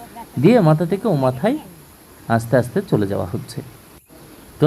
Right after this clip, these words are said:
আপনারা দেখছেন স্ট্রাকচার রেডি। এবার এই সুতোগুলো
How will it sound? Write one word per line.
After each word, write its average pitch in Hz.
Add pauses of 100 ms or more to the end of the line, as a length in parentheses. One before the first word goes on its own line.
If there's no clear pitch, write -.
আপনারা 233
দেখছেন 240 (340)
স্ট্রাকচার 170 (540)
রেডি। 127 (1120)
এবার 262 (220)
এই 240
সুতোগুলো 233